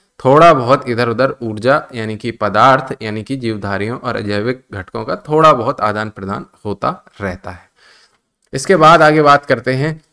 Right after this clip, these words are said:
इकोसिस्टम शब्द का प्रयोग हम बता चुके हैं, एजी टांसले ने सर्वप्रथम किया,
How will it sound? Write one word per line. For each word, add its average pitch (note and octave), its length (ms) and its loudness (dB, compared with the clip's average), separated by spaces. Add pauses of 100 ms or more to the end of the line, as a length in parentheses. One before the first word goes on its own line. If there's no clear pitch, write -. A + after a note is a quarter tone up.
(180)
इकोसिस्टम D#3 600 0
शब्द C#3 220 -4
का C3+ 160 0
प्रयोग C3 480 0
हम A#2 180 -4
बता A2+ 300 2
चुके C3 280 -8
हैं, D#3 360 -10
एजी C3+ 520 -6 (140)
टांसले A2+ 460 0
ने C#3 180 -4
सर्वप्रथम C#3+ 500 -8
किया, F#2 360 -12